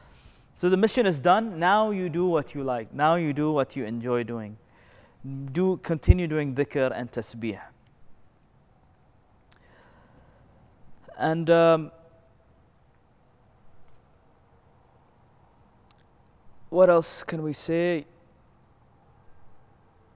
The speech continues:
Yeah, we need to be careful about, you know, um, you know, how we think about, uh, the Prophet sallallahu alaihi wasallam's istighfar, right? I mean, it's not like our mistakes. And, you know, uh, a nice example of this is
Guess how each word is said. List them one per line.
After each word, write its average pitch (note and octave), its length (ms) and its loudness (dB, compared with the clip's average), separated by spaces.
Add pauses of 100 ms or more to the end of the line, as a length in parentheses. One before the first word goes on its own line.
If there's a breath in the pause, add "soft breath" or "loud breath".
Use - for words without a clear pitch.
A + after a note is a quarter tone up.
(380)
Yeah, A3 140 6
we A3 140 4
need C4 120 -2
to - 100 -18
be C4 80 0
careful B3 440 4
about, E3+ 440 4
you D#3+ 100 -8
know, D#3 140 -6 (100)
um, D3 420 -4 (400)
you E3 100 -8
know, D#3 60 -8
how F#3+ 160 4
we F#3 120 2
think G3 240 -8
about, D3+ 340 0
uh, C#3+ 120 -8 (380)
the D3 80 -10
Prophet E3 300 -6
sallallahu D3+ 320 -4
alaihi C3 100 -14
wasallam's A#2+ 100 -14
istighfar, A#2+ 480 -10 (140)
right? C3 220 -10 (300)
I C3 40 -16
mean, C#3 280 -14 (400)
it's - 160 -14
not F3+ 180 -4
like D#3+ 260 2
our D#3+ 280 4
mistakes. - 680 -8 (680 soft breath)
And, D3 200 -6
you E3 80 -6
know, D#3+ 140 -2
uh, A#2 260 -4 (160)
a D#3 80 -6
nice F#3 240 -2
example F3+ 440 -2
of C3+ 120 -4
this D#3 220 -6
is B2+ 460 -8